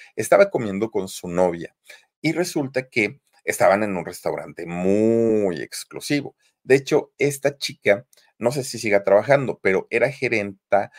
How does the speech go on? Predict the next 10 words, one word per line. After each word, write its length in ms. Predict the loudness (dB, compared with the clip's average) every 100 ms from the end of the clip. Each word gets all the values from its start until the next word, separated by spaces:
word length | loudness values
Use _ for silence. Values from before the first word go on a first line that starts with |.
| -20 _
de 460 | -4 2 2 2 _ 4
toda 240 | 8 8
la 200 | 4 2
cadena 720 | 2 2 0 2 2 0 -4 _ _ _
Costco, 480 | 8 8 4 -14 -20 _
¿no? 240 | -2 -2 -2
De, 220 | -4 -4
de 100 | -4
estos, 480 | -8 -2 -2 -2 -8
em, 840 | -6 -6 -8 -10 -10 -10 -10 -12